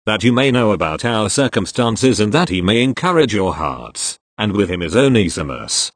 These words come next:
our faithful and beloved brother, who is one of your own. They will inform you about the whole situation here. Aristarchus, my fellow prisoner, sends you his greetings,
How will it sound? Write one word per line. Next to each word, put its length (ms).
our 200
faithful 640
and 120
beloved 460
brother, 420
who 140
is 160
one 200
of 120
your 200
own. 420
They 200
will 120
inform 540
you 140
about 280
the 100
whole 200
situation 720
here. 400
Aristarchus, 1080
my 180
fellow 380
prisoner, 640
sends 400
you 140
his 160
greetings, 800